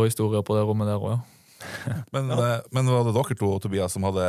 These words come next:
Speaker 2: veddemål som gjorde at han måtte farge håret sitt i den artige fargen, eller?
Speaker 1: Ja, det var helt frivillig av han, faktisk.
Speaker 2: Det var helt
Speaker 1: Han,
Speaker 2: frivillig?
Speaker 1: ja,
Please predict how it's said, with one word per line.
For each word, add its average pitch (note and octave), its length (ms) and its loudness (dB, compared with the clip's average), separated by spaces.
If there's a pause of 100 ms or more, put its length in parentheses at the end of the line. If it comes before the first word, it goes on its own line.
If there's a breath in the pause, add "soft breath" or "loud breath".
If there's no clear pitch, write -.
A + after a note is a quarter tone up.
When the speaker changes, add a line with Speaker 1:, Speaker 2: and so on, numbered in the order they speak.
(120)
Speaker 2:
veddemål F#2 500 0
som G2 100 -2
gjorde F#2 120 2
at - 80 -4
han E2+ 140 -2
måtte F2 260 -2
farge F#2 360 0
håret G#2 260 -2
sitt - 220 -8
i D2 60 -6
den D#2 160 -8
artige F2+ 240 -4
fargen, A#2+ 340 -4
eller? F#2+ 300 -16
Speaker 1:
Ja, A2 80 -2
det A#2+ 220 0
var C#3+ 160 2
helt B2 180 -2
frivillig A2 320 2
av G#2 180 0
han, A2 100 -2
faktisk. - 340 -6
Speaker 2:
Det F#3 80 -8
var F#3 100 6
helt B2+ 80 4
Speaker 1:
Han, B2 80 -2
Speaker 2:
frivillig? G3 320 0
Speaker 1:
ja, B2 220 2